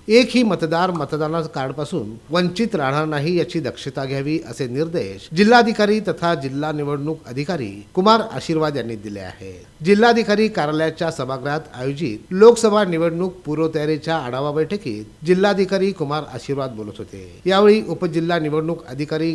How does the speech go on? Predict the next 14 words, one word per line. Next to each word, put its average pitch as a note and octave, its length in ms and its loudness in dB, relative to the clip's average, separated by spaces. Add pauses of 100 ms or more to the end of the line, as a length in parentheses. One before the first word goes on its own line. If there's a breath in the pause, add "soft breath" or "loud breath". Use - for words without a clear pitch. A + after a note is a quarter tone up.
(120)
गणेश C#3 360 -6
निहाळी, D#3+ 520 0 (280)
मंगळवेढा G3 500 4
उपविभागीय E3 680 0
अधिकारी D#3+ 520 -2 (120)
अमित D#3 300 -6
माळी, B2+ 360 -6 (260)
तहसीलदार F#3+ 540 2
मदन D3+ 460 -2
जाधव, C#3 380 -2 (320)
सांगोला F#3 400 2 (100)
तहसीलदार E3+ 500 -2
संतोष D#3 640 -6
कणसे, B2+ 600 -6